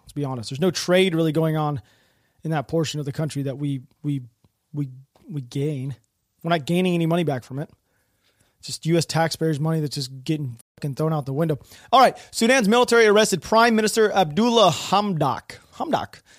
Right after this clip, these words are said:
And other senior officials, prompting widespread demonstrations against the takeover. Military forces opened fire on some of the protesters, killing three and wounding dozens more.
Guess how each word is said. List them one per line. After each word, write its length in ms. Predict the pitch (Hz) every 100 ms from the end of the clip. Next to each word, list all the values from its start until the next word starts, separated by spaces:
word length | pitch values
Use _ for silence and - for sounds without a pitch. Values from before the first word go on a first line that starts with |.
| _ _
And 100 | 190
other 140 | 226 233
senior 400 | - 220 214 202
officials, 560 | 170 - 196 196 185 156
prompting 380 | 190 190 185
widespread 720 | 160 175 190 - - 185 185 151
demonstrations 640 | 180 185 - 170 160 156
against 380 | 175 151 160 -
the 100 | 151
takeover. 420 | 208 220 196 165
Military 320 | 165 185 196
forces 360 | 170 185 - 151 -
opened 360 | 196 226 202
fire 340 | - 190 196 185
on 160 | 170
some 160 | - 185
of 60 |
the 60 | 170
protesters, 640 | 175 170 - 170 160 156 - - - _
killing 360 | 175 170 170 156
three 440 | - 196 160 120 - _
and 160 | 156 151
wounding 220 | 156 151
dozens 340 | 151 139 143
more. 240 | 156 143